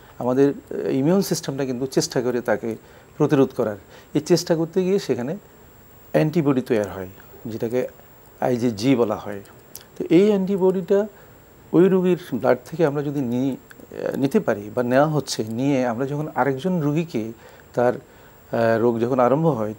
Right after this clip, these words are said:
তখন অন্যান্য চিকিৎসার সাথে এটাও যদি দিয়ে থাকি, সেক্ষেত্রে ওয়ার্ল্ডে বিভিন্ন স্টাডিতে বা বিভিন্ন, আহ, ইনস্টিটিউটে দেখা যাচ্ছে ওই রোগী দ্রুত ভালো হচ্ছে। So এটা একটা new modalities of treatment বলা যায়,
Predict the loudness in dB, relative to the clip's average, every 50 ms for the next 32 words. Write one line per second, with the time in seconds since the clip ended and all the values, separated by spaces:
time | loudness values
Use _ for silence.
0 | -8 -6 -6 -4 -4 -4 -4 -2 -2 0 0 0 0 0 0 0 0 0 0 -2
1 | -2 -2 -4 -6 -8 -4 -2 0 0 2 2 2 2 2 0 0 -2 -2 0 0
2 | 0 0 0 -2 -6 -6 -8 -10 -12 -14 -18 -20 -20 -10 0 2 2 4 4 4
3 | 2 2 0 0 2 4 4 2 2 2 0 -2 0 -2 -4 -4 -4 -4 -6 -6
4 | -8 -12 -20 -20 -20 -16 -12 -6 0 4 4 4 4 2 0 0 -2 -2 0 -2
5 | -4 -4 -6 -6 -4 -4 -6 -6 -8 -10 -18 -20 -20 -20 -20 -20 -8 -4 0 0
6 | 0 0 0 -2 -2 -2 -4 -4 -6 -4 -4 -2 -2 0 2 0 0 2 0 0
7 | -2 -2 -2 -4 -4 -4 -4 -6 -4 -2 0 2 2 2 2 0 -2 -4 -6 -6
8 | -8 -12 -18 -20 -20 -20 -16 -14 -8 -6 -2 0 2 2 2 0 -2 -6 -8 -10
9 | -12 -14 -14 -16 -20 -20 -20 -20 -20 -20 -20 -20 -20 -20 -20 -4 0 0 0 0
10 | 2 0 0 0 0 0 0 0 0 -2 -6 -12 -20 -20 -20 -20 -10 -6 -2 0
11 | 0 0 0 0 0 0 0 0 -2 -2 -4 -6 -6 -6 -6 -6 -8 -10 -12 -12
12 | -10 -6 -6 -6 -6 -4 -4 -2 -2 -2 -2 0 0 0 0